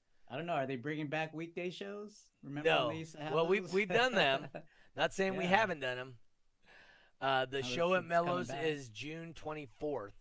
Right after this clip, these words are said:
Speaker 2: That's when I'm gonna have the special guest of, uh, Kevin Williams there. Um, if you guys could, you know, always help somebody out. Go check out his videos on YouTube. Uh,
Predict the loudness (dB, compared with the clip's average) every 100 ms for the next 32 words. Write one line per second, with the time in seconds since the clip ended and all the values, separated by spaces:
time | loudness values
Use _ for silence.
0 | -20 -6 -2 -2 -4 -10 -8 -6 0 0
1 | 0 -6 -8 -8 -6 -4 -2 -4 -6 -8
2 | -8 -6 -6 -10 -12 -10 -6 -6 -6 -8
3 | -10 -10 -8 -8 -8 -8 -10 -12 -16 -18
4 | -20 _ _ _ _ -20 -20 -12 -8 -6
5 | -6 -2 2 2 -2 -8 -20 -18 -14 0
6 | 2 2 -2 -6 -2 0 0 -2 0 0
7 | 0 -2 -2 -6 -6 0 2 2 0 -8
8 | -8 -6 -4 -6 -6 -8 -6 -8 -6 -8
9 | -8 -10 -8 -6 -6 -6 -12 -20 -20 -12
10 | -6 -4